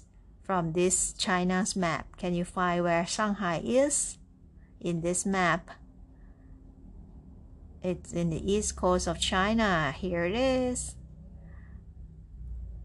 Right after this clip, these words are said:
And let's look at the Shanghai map or Shanghai 地图. This is how it looks like and how it is divided in different districts.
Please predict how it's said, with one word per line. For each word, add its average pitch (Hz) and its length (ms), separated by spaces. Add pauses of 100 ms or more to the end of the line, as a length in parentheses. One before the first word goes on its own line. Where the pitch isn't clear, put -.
(200)
And 175 400
let's 202 220
look 254 180
at 269 160
the 190 160
Shanghai 208 800
map 175 420
or 160 360 (540)
Shanghai 202 680
地 240 240
图. 170 540 (2250)
This 165 180
is 170 200
how 170 220
it - 280
looks 233 320
like 165 320
and 156 220
how 175 160
it 160 240
is 170 240
divided 185 640
in 160 180
different 175 400
districts. - 720